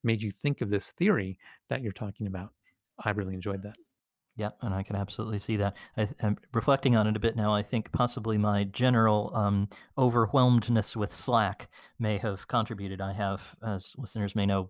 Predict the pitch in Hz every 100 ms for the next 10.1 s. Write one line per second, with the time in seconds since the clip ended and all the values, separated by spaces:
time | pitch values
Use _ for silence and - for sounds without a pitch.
0 | _ 104 101 92 107 98 98 - 104 -
1 | - 104 101 - 101 98 98 98 - 107
2 | 98 - - 135 123 104 113 110 98 104
3 | 101 117 - 101 - 95 - - 92 92
4 | - _ - _ - 101 98 98 104 98
5 | 101 92 98 95 - 101 95 - 104 -
6 | 123 113 - 113 104 107 104 98 95 117
7 | 98 - - 101 135 110 117 - 110 110
8 | 98 98 113 98 101 98 - 107 95 -
9 | - - _ 120 98 98 - 120 98 95
10 | 98